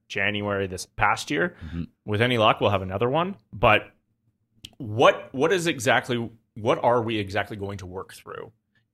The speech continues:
Speaker 1: to have a great year next year? 'Cause right now we've priced in that there's going to be
Speaker 2: Cuts.
Speaker 1: three to six cuts next year.
Speaker 2: Mm-hmm.
Speaker 1: And if they're cutting, why, right?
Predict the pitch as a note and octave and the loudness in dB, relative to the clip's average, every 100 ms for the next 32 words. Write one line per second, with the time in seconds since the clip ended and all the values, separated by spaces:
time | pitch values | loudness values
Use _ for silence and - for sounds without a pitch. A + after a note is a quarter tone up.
0 | - C3 A2+ A2 G2+ F#2 F#2 - F2 F2 | -4 0 2 2 0 -4 -8 -8 -14 -14
1 | F2+ - - - _ _ _ - A2+ D3 | -14 -14 -16 -20 _ _ _ -10 0 2
2 | F3 B2+ A2+ A2+ A2+ A2+ A2 G#2+ F#2 - | 4 4 4 4 2 0 0 -2 -6 -18
3 | _ _ _ _ - - C#3 F#3+ - A#2 | _ _ _ _ -10 2 2 2 0 0
4 | C#3+ G#3 - A2+ A2+ A2 A2 G#2+ G#2 G#2 | -2 -8 -6 -6 -2 -2 -2 -2 -4 -2
5 | G2+ G2+ - _ - C2+ - - B2+ D3 | -2 -4 -8 _ -8 -6 -6 -6 0 2
6 | D3 - C3+ - - - - - - - | 0 0 -2 -2 -6 -6 -8 -14 -14 -16
7 | - D#2 E2+ E2 _ _ _ _ _ _ | -12 -8 -8 -8 _ _ _ _ _ _
8 | _ B2 A2+ A2+ A2 G#2 - _ _ _ | _ 0 2 2 0 -4 -12 _ _ _
9 | _ _ _ _ _ _ - E3+ A3+ - | _ _ _ _ _ _ 0 2 2 -2
10 | B2+ B2 - D3+ A#2+ F#2 F#2 G#2 G2 E2+ | 2 2 4 2 2 0 -4 0 2 2
11 | E2 - A2+ A2+ A#2 | 0 -2 2 2 2